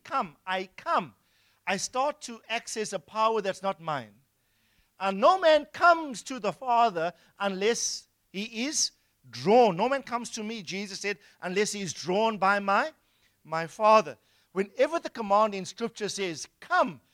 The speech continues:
you will always find attached to it the enabling grace of God to fuel your, your coming.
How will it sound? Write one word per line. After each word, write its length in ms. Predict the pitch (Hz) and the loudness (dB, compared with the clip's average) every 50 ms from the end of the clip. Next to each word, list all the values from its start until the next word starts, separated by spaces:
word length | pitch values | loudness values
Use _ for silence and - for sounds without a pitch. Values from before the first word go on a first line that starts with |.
| _ _ _ _ | _ _ _ _
you 100 | 160 180 | -6 -4
will 140 | 185 185 - | -4 -4 -4
always 340 | 233 233 262 269 262 240 - | -2 0 2 2 2 0 0
find 320 | - 269 285 - 220 - - | -2 0 0 0 0 -2 -6
attached 500 | 180 - - - 196 175 - - - - - | -14 -12 -6 -6 -6 -4 -6 -8 -12 -8 -6
to 180 | 311 330 311 | -6 -4 -2
it 240 | 247 180 - - - _ _ _ _ _ _ - | -4 -4 -4 -6 -18 _ _ _ _ _ _ -4
the 140 | 202 208 | -2 -2
enabling 600 | 196 196 _ - 247 285 320 311 294 302 285 277 247 | -2 -2 _ -2 -2 0 0 -2 -6 -8 -8 -8 -6
grace 360 | - 180 196 196 190 - - | -2 0 0 0 0 -2 -4
of 160 | 185 147 - | -6 -6 -4
God 260 | - 180 175 175 175 - _ _ _ _ - | 0 2 2 2 2 0 _ _ _ _ -12
to 100 | - 202 | -12 -12
fuel 520 | - - - 269 269 302 320 311 302 294 | -12 -12 -10 -4 0 0 2 2 0 0
your, 400 | 254 202 208 202 208 220 247 254 - _ _ _ _ _ | 0 2 2 4 6 6 4 2 0 _ _ _ _ _
your 140 | - 165 175 | -8 -6 -6
coming. 420 | 175 - - 208 202 180 147 117 | -6 -4 -2 -2 -2 -2 -4 -14